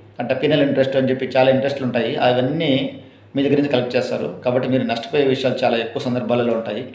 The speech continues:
కాబట్టి ఇటువంటి విషయాలలో మీరు తెలుసుకొని, లాలో ఉన్నటువంటి విషయాలు తెలుసుకొని మెలకువలు ప్రదర్శించి అటువంటి సందర్భాలు మీకు ఏదైనా సరే ఫేస్ అయినప్పుడు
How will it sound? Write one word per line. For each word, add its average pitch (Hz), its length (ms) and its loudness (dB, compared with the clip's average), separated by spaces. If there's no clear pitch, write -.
కాబట్టి 131 320 0
ఇటువంటి 147 380 0
విషయాలలో 151 480 4
మీరు 147 260 2
తెలుసుకొని, 147 540 0
లాలో 139 360 4
ఉన్నటువంటి 131 380 0
విషయాలు 131 320 0
తెలుసుకొని 123 360 -6
మెలకువలు 131 420 -2
ప్రదర్శించి 113 500 -8
అటువంటి 135 340 -2
సందర్భాలు 143 480 4
మీకు 127 180 0
ఏదైనా 131 240 2
సరే 120 200 -2
ఫేస్ 123 200 -2
అయినప్పుడు 113 320 -6